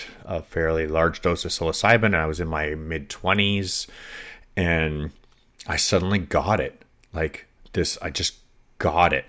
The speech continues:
Something clicked and I went, "Oh my, I, it's just that simple." And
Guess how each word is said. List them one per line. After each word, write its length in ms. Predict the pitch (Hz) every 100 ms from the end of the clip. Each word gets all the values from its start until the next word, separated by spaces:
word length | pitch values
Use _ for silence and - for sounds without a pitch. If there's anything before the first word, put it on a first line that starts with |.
| - -
Something 500 | - 98 95 104 104
clicked 680 | - - 92 - - - - - _ _ _ _
and 120 | - 82
I 100 | 80
went, 300 | 80 78 - _ _ -
"Oh 240 | 87 98
my, 460 | 98 101 110 73 69 _ _ _ _ _ _
I, 160 | 80 87 - _ _ _ -
it's 540 | 82 - - - - _ _ -
just 560 | - 82 - - - -
that 320 | 82 82 -
simple." 640 | - - 82 - - - - - - - - -
And 440 | 87 80 78 71